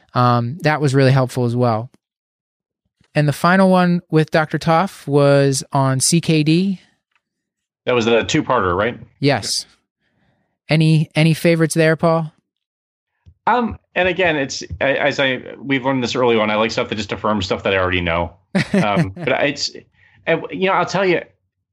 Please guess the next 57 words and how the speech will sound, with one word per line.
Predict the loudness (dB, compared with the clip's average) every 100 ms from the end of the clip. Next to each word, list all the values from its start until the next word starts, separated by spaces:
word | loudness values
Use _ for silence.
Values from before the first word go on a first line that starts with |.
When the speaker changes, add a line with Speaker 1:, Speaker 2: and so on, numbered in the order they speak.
| -4
Speaker 2:
the, | 0 2 0 -2
it's | -4
always | 0 2 0
helpful | -2 -4
to | -4
me | -2 -2
to |
hear | -2 -2
an |
expert | -2 -4 -6 -6 -8 -16 _ _ -6
tell | -4
me | -2
when | -2 0 -2
is, | -4 -6
when | -4 -4
I |
should | -4 -4
probably | -2
be | -2
referring | -2 -2 -2 -2
a | -2
patient. | -4 -6 -8 -10 -8
And | -4
I, | -2
it's, | -2 -4 -6
it | -4
was | -2
also | 0 0 -4
especially | -4 -4 -2
validating | -2 0 0 -2 -2 -4
that | -6
the | -4
first | -4 -2
thing | -4
that | -2
he | -2
said | -2
is | -2
you | -2
should | -2
refer | -2 -2
a | -4
patient | -4 -4 -4
when |
you're | -2
just | -4 -8 _ _ -8
feel | -4
uncomfortable, | -2 -4 -6 -4 -2
you're | -2
not | -4
sure | -6 -8
what's | -6
going | -4 -4
on, | -4 -6
<laughs> | -6
which | -8 -4
is, | -2 -4 -8